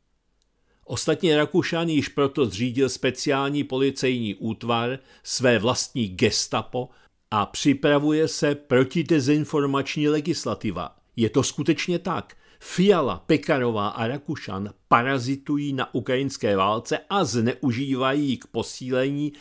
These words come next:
své vlastní politické moci na úkor občanů této republiky. To je ovšem vlastizrádné jednání, které už samo o sobě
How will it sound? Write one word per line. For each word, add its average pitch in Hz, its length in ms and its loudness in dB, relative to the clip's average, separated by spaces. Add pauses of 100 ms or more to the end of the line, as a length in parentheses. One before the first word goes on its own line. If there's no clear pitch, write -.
(140)
své 147 440 0
vlastní 131 500 -4
politické 127 640 -2
moci 110 520 -4
na - 320 -10
úkor 117 440 -2
občanů 113 480 -6
této 104 340 -4
republiky. - 600 -12 (760)
To 113 160 6
je 120 180 4
ovšem 139 400 -4
vlastizrádné 113 800 0
jednání, 120 720 -2
které 110 320 2
už - 240 -6
samo 123 280 0
o 123 120 -6
sobě 90 440 -4